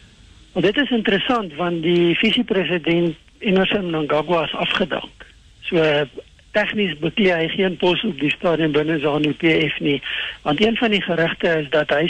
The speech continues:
sal waarneem as president Mugabe terugstaan en dan verkies sal word in Desember by 'n konferensie. So dit is onseker presies hoe hierdie proses bedryf gaan word. Tensy die, ehm,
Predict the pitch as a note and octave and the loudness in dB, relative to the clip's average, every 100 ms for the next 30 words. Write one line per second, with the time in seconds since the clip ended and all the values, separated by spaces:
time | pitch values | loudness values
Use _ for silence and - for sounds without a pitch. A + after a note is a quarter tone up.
0 | - E3 D3+ C#3 E3+ F#3+ D3+ D3 E3+ D3+ | 0 0 0 0 0 0 -2 -2 -2 -2
1 | - D#3+ D3 E3+ D3+ C#3+ D3+ D3+ D3 D3+ | -2 -4 -2 0 0 0 0 2 0 0
2 | D#3 F#3+ F3+ - E3 D3+ D3+ D#3 D#3+ - | -2 -2 -2 0 0 0 0 0 0 0
3 | - G#3+ - F3+ D#3+ E3 - D3 D3 - | 2 2 2 0 -2 -4 -4 -6 -2 0
4 | E3 E3 D3+ D3+ C#3 D3+ C3+ D3+ C#3+ D#3 | 2 2 2 2 2 -4 -4 -2 0 0
5 | - - - - - - - G3+ F3 G3+ | 0 -4 -6 -16 -14 -14 -4 0 2 2
6 | A#3+ D4 G#3 - A#3 A#3+ G#3 - F#3+ D#3+ | 2 2 2 2 0 0 -2 -2 -2 0
7 | G3+ F#3+ F#3+ D3+ D3+ E3 E3 D#3 D#3+ D3+ | 2 2 2 2 0 0 -2 0 0 0
8 | C#3+ D3 D3+ D#3 - E3+ D#3+ C#3 C3+ C3+ | -2 -2 0 0 -2 -4 -2 2 2 0
9 | - - - - - - G#3 G#3 G#3 G3 | -6 -20 -20 -20 -10 -2 -2 0 0 2
10 | F#3+ F#3 D3+ E3+ E3 D#3+ E3 E3+ D3+ D3+ | 0 -2 0 2 4 4 4 4 2 0
11 | D3+ D3+ | -4 -6